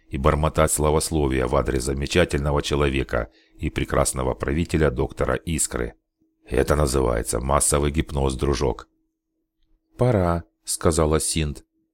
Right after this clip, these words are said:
Её наблюдатель послушно откатился от прицела. Синт заняла его место и принялась оглядывать крышу дворца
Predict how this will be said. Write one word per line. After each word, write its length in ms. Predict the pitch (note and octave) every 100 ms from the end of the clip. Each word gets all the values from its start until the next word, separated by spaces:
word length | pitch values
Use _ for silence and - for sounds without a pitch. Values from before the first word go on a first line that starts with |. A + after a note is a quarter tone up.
| _ _ _
Её 280 | D2 C#2+ D2
наблюдатель 640 | D2 C#2 C#2+ F2+ F2+ D#2+
послушно 560 | - D2+ F#2 F2 - D#2
откатился 720 | - E2 E2 - D2 C#2 C2+
от 80 | -
прицела. 560 | C2 - C2+ A#1+ A#1 - _ _ _
Синт 440 | - - A2+ A2 F2+
заняла 580 | F2+ G2+ F#2+ F#2 F2 F2
его 280 | E2 E2+
место 540 | E2 C2+ - - B1 - _ _
и 80 | D2+
принялась 480 | - F2 D#2+ D2+ -
оглядывать 580 | F2 D2+ D2 C#2+ C#2
крышу 340 | - D2 C#2 C#2
дворца 520 | C2+ C2 - F#2 F2+